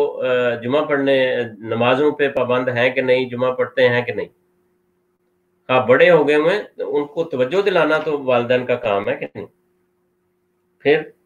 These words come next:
हर चीज़ के बुरे और अच्छे, अ, उसका इस्तेमाल जो है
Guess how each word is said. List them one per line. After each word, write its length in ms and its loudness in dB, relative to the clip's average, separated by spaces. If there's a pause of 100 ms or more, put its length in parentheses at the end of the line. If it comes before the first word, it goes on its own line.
(800)
हर 180 0
चीज़ 260 -4
के 100 0
बुरे 360 4
और 160 8 (380)
अच्छे, 460 4
अ, 800 -6 (120)
उसका 280 -4
इस्तेमाल 480 0
जो 140 -4
है 180 4